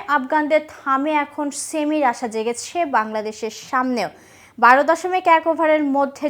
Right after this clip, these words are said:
যদি বাংলাদেশ এই লক্ষ্য করতে পারে, তবে টাইগাররাই সেমির টিকিট পাবে। এদিকে কিংস্টনে শুরু হয়েছে বৃষ্টি।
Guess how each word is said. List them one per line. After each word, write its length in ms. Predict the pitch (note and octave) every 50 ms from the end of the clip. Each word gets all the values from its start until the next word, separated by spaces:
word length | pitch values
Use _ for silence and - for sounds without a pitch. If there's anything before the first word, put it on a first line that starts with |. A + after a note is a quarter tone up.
| C4
যদি 160 | C4+ B3+ A#3+ C4 G#3+ - - A#3
বাংলাদেশ 440 | A#3 B3+ C4 C#4 D4+ D4+ F4 F4+ E4+ - D#4+
এই 60 | C#4 A3+ G#3 G#3 A3
লক্ষ্য 340 | B3 B3+ B3 - - - E4+ E4
করতে 220 | D#4 C4+ C#4 - A3 -
পারে, 160 | - G#3 G3+ G3+ G3+ - - C#4+
তবে 260 | C#4+ C#4+ C4+ C4+ G#3 F3+ - - _ _ _ -
টাইগাররাই 540 | A3+ A3 A3 G#3 B3 B3+ C4 C4+ D#4 F4+ F#4 F4 - -
সেমির 300 | - E4 D4 C4+ C#4+ C#4 - _ _
টিকিট 280 | - E4+ - F4 D#4 - - -
পাবে। 220 | G3+ F3 - F#3 - - _ _ _ - - - - _
এদিকে 340 | A3+ B3 B3 E4 D#4+ G#4 A4 G#4 G#4+
কিংস্টনে 480 | F#4 F4 F#4 F4+ - - F#4 E4+ E4 E4+ E4 -
শুরু 160 | D#4+ D4 D4+ C#4+
হয়েছে 280 | C4+ C#4 C4 C4 - - D4+ B3 G3+ G3+
বৃষ্টি। 380 | A#3 A#3+ A#3 - - - G#3+